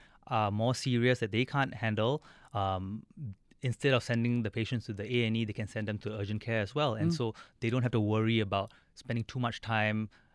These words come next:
Speaker 1: trying to figure out what's going on when they
Speaker 2: Yeah.
Speaker 1: don't have the facilities
Speaker 2: Yeah.
Speaker 1: available to figure it out.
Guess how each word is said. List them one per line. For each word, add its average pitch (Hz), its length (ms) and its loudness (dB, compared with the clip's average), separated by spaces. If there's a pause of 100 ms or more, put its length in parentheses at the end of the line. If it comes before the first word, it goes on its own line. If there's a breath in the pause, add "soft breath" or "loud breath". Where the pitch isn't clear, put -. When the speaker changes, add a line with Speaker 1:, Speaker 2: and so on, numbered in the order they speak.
(200 soft breath)
Speaker 1:
trying 120 360 4
to 117 80 0
figure 123 260 4
out 120 120 8
what's 117 160 4
going 113 280 4
on 113 140 4
when 110 140 0
they 98 140 0
Speaker 2:
Yeah. 113 100 -4
Speaker 1:
don't 120 180 2
have 123 220 0
the - 60 -8
facilities 117 680 -2
Speaker 2:
Yeah. 120 80 -4
Speaker 1:
available 113 500 0
to - 120 -8
figure 104 240 0
it 90 80 -4
out. 92 160 0